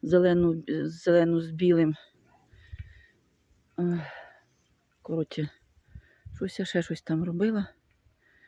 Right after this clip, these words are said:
Фу, посилку готувала, сьогодні посилку зранку відправили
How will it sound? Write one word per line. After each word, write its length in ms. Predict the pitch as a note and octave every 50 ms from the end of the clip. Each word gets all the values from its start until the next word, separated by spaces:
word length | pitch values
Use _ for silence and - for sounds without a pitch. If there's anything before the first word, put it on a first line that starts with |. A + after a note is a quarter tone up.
| _ _ _ _ _ _ _ _ _ _ _ _ _ _ _ _ _
Фу, 320 | - - - A3+ A3 G3 D#3+ - - - _
посилку 480 | _ F3+ F#3 - - D#4+ E4+ - - D4
готувала, 600 | C4 C#4+ - - C4+ B3+ B3+ C4 B3+ B3 A3 A#3
сьогодні 260 | - - A3 A3 A3
посилку 500 | G#3+ - A3 - - A3+ G#3 - - G3+
зранку 300 | F#3+ G3 G3 F#3 - -
відправили 540 | G3 - _ F#3+ G3 G3 F#3+ F#3+ F#3+ F#3+